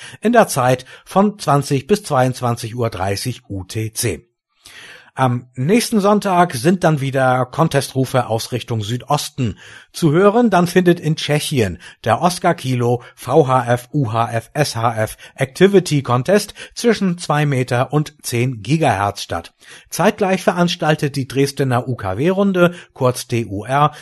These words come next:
ihren D U R Gigahertz Aktivitätscontest auf dreiundzwanzig Zentimeter und allen Bändern darüber. Vorhersage der U-K-W-Bedingungen in und um Schleswig-Holstein, die Wetterlage.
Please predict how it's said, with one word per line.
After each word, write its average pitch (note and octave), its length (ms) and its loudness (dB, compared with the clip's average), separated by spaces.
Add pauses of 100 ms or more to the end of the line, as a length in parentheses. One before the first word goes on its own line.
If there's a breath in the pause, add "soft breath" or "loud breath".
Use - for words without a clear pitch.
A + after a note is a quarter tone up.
(140 loud breath)
ihren G3+ 540 2
D D#3 180 2
U C#3+ 180 -2
R A#2 480 -2
Gigahertz B2 640 0
Aktivitätscontest B2 1300 -4 (240 loud breath)
auf G#3+ 200 2
dreiundzwanzig C3 600 -2
Zentimeter A2+ 640 -4
und E3+ 240 -2
allen A2 280 -2
Bändern F2+ 380 -6 (200 soft breath)
darüber. C3+ 480 0 (1300 loud breath)
Vorhersage G3+ 540 4
der E3+ 160 4
U-K-W-Bedingungen G3+ 920 2
in F3+ 180 0
und E3+ 140 0
um E3 180 2
Schleswig-Holstein, D3+ 920 0
die F3 120 0
Wetterlage. C#3+ 640 0